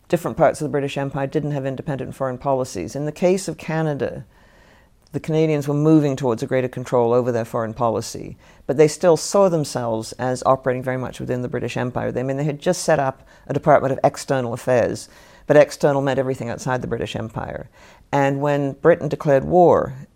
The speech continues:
at the beginning of August nineteen fourteen, the empire was automatically at war.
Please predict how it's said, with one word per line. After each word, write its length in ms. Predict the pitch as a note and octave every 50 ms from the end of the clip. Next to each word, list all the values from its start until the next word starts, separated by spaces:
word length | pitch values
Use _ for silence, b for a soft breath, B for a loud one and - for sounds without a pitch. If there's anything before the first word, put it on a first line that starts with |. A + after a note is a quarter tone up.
| _ _ _
at 140 | C3+ C3 -
the 80 | B2+
beginning 280 | B2+ C3+ C3+ B2+ B2 B2+
of 60 | B2+
August 280 | B2+ - B2+ A#2 - -
nineteen 320 | A#2 - - - A2+ A#2
fourteen, 680 | A#2 - B2+ G#2+ - - D#3+ D#3 D3+ C3+ A#2+ A2 A2+ A2+ b b b b b b b
the 140 | - - -
empire 440 | - C#3 C3 C3 B2 A#2+ B2 B2+ B2+ -
was 160 | C3+ C3 -
automatically 500 | G#2 B2 B2+ B2+ A#2 A2+ A#2+ - - A2+
at 100 | A2 F#2+
war. 460 | - B2 B2 A#2 - - - B2 -